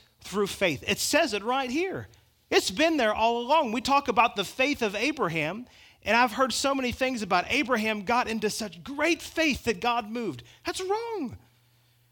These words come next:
If you're trying to arrive at some level in your faith before you think God's gonna move, at what level do you have to get to? Man, that's, if you think that, that's frustrating. That's a, I, I was there at one point, and it was just like, "We gotta get,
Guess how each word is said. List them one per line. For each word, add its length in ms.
If 180
you're 80
trying 320
to 240
arrive 440
at 100
some 260
level 440
in 120
your 100
faith 460
before 320
you 140
think 300
God's 260
gonna 200
move, 360
at 100
what 260
level 300
do 100
you 160
have 200
to 80
get 240
to? 300
Man, 180
that's, 240
if 180
you 120
think 300
that, 100
that's 180
frustrating. 720
That's 160
a, 40
I, 320
I 140
was 220
there 240
at 60
one 260
point, 320
and 80
it 60
was 100
just 200
like, 220
"We 140
gotta 240
get, 240